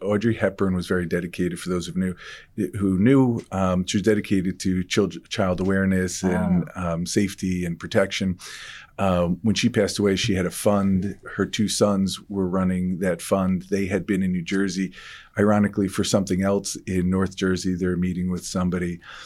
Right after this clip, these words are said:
Speaker 1: and they said,
Speaker 2: Oh.
Speaker 1: "We'd really like to be able to,"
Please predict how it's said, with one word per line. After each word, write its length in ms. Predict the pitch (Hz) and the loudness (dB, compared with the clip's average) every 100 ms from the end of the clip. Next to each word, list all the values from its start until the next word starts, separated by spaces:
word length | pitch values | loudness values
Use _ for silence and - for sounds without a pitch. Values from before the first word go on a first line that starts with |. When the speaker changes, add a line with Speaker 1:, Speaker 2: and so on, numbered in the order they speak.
| - - | -20 -4
Speaker 1:
and 400 | 98 92 90 92 | 0 2 4 2
they 140 | 90 92 | 2 0
said, 280 | 107 98 87 | 2 0 -2
Speaker 2:
Oh. 140 | 82 | -4
Speaker 1:
"We'd 220 | 98 92 95 | -2 -2 -2
really 320 | 101 98 98 | -2 0 0
like 300 | 95 95 90 - | 0 -2 -4 -8
to 220 | - 95 | -2 -2
be 220 | 87 92 | 0 -2
able 200 | 85 92 | 0 -4
to," 460 | 90 - 92 92 | -4 -4 -2 -2